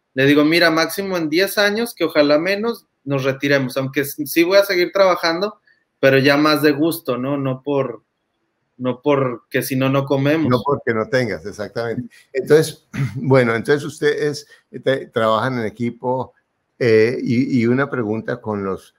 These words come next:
Speaker 2: con los, eh, ustedes han tenido problemas con los inquilinos, los llevan a corte normalmente, ¿cierto?
Speaker 1: Ujú.
Speaker 2: Y en la corte no les preguntan que si tienen licencia, si no tienen licencia,
Speaker 1: Ujú.
Speaker 2: eh, porque ya está, y la gente asume eso, entonces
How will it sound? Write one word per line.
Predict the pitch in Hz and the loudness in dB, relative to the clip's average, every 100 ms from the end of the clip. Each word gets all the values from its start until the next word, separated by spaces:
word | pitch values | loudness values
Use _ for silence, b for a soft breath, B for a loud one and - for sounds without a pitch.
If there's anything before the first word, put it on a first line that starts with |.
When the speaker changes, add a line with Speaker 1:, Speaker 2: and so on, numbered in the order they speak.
| _ _ | _ _
Speaker 2:
con | - 110 | -2 0
los, | 107 107 | 0 -4
eh, | - - - 123 | -12 -16 -6 -4
ustedes | 110 117 117 131 | -2 0 0 0
han | 117 | -4
tenido | 110 127 135 131 | -2 0 0 0
problemas | 117 120 135 | -2 0 -2
con | 160 | -6
los | 151 | -10
inquilinos, | - 151 143 143 139 | -8 -4 -2 0 2
los | 110 | 2
llevan | 95 104 120 | 4 2 2
a | 104 | -2
corte | 101 98 117 | -2 -2 -2
normalmente, | 104 87 95 117 147 127 - | -2 -2 -2 -2 -2 -4 -8
¿cierto? | _ 107 98 110 | _ 0 0 2
Speaker 1:
Ujú. | 101 | 2
Speaker 2:
Y | 113 107 | 2 2
en | 101 | 2
la | 98 | 2
corte | - 117 127 | 0 2 2
no | 123 | 2
les | 127 | 2
preguntan | - 98 104 95 113 | -2 -4 -2 -2 -4
que | - 101 | -4 -10
si | 90 | -6
tienen | 101 104 | -2 -2
licencia, | 107 98 104 104 104 | -2 -2 -2 -2 -4
si | 92 | -4
no | 87 | -10
tienen | - 104 98 | -6 -4 -4
licencia, | 90 98 95 110 | -4 -6 -2 -4
Speaker 1:
Ujú. | 120 - 101 95 117 | -4 -8 -16 -8 -4
Speaker 2:
eh, | 127 - | -2 0
porque | 107 - 95 | -2 0 0
ya | 110 123 | 4 4
está, | 127 - 156 143 - | 4 2 0 0 -2
y | 120 | -2
la | 104 | -2
gente | - 110 110 127 | 0 -2 0 0
asume | - 139 139 147 143 | 0 2 4 4 2
eso, | 139 151 | 0 -2
entonces | 127 117 107 123 120 | -2 -4 -10 -8 -10